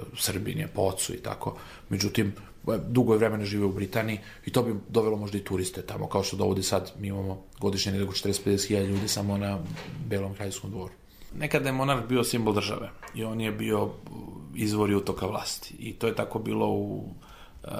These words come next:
zemljama kao što je Francuska u vreme Bourbona, u vreme Luja četrnaestog, koji je tvrdio da je on država, imao je pravo. U Ustavu prvom Crne Gore, hiljadu devetsto pete godine, kažu da knjaz vlada Crnom Gorom, a pomažu mu,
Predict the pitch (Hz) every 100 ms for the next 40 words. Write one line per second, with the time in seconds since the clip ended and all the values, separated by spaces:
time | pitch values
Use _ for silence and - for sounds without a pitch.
0 | - - 104 104 98 101 - 101 101 98
1 | - 98 98 95 107 98 104 98 104 101
2 | 95 101 107 107 104 104 98 101 98 -
3 | 92 - 98 101 - 101 92 98 95 98
4 | 98 90 95 78 - - - - 98 101
5 | - 110 107 - - - - - 104 120
6 | 127 - - - 95 117 - 110 98 -
7 | 104 101 95 104 98 98 98 107 - -
8 | - - 95 101 92 107 98 98 107 117
9 | 127 117 - 110 107 107 104 - - -
10 | 117 107 101 98 95 - 101 95 101 117
11 | 123 110 - 123 131 98 90